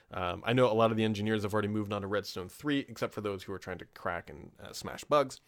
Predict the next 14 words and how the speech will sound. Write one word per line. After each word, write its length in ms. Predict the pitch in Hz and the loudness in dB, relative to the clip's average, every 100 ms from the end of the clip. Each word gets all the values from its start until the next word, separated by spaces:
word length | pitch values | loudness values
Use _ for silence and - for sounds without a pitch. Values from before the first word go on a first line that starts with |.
| _ _ | _ _
But, 220 | - 104 - | 0 0 2
uh, 60 | |
definitely 340 | 120 151 147 110 | 4 4 4 0
the 80 | |
planning 360 | 92 131 123 110 | -2 0 2 0
is 120 | 92 | -2
moving 280 | 98 95 90 | -6 -6 -6
on 100 | 87 | -8
to 80 | - | -10
Redstone 340 | 85 - 85 | -12 -10 -10
three 160 | - 90 | -10 -8
about 200 | 90 - | -8 -6
feature 260 | 123 113 | -6 -4
inclusion, 420 | 107 92 101 95 | -6 -6 -8 -8